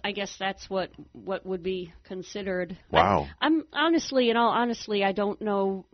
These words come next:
Speaker 1: uh, very much about the Boston
Speaker 2: No, I
Speaker 1: Massacre
Speaker 2: don't.
Speaker 1: itself.
Speaker 2: I don't either.
Speaker 1: But, um,
Speaker 2: I looked it up, and I,
Speaker 1: yeah.
Speaker 2: I Googled how many people died in the Boston Massacre,
Speaker 1: See.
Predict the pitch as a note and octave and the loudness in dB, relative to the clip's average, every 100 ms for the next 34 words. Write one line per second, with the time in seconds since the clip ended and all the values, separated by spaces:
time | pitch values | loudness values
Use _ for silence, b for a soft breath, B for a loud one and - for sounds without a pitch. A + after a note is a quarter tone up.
0 | _ - G3+ F#3+ F3+ G#3 G3+ G3+ G3 - | _ -2 0 0 2 4 4 4 2 2
1 | F#3 F#3+ - E3+ F3 E3+ F3 - F3+ A2+ | 4 4 4 0 2 0 0 -4 6 10
2 | A2 - F#2 G2 F#2 E2+ F#2 G2 F#2+ F2 | 12 10 8 8 8 6 6 10 8 8
3 | F#2+ C2+ C2 - _ _ _ _ - _ | 4 2 -2 -10 _ _ _ _ -20 _
4 | _ _ _ _ F#3+ - - F3+ E3+ E3+ | _ _ _ _ -2 -2 -2 -2 -2 -4
5 | E3 B2+ D3+ E3 B2 C3 F2+ - F2+ F2+ | 6 8 8 8 10 12 10 4 4 4
6 | D#2+ G#3+ F#3+ F#3 A2 C#3 F2 - G2 F#2+ | 6 6 8 8 6 8 6 4 4 4
7 | F#2 G2+ F#2 D#2+ F2 F2+ D#2+ F2 F2+ - | 4 2 2 4 6 6 4 4 4 0
8 | D#2+ D2+ E2+ F#2 G#2+ A#2+ G2+ | -2 -2 -2 0 4 4 2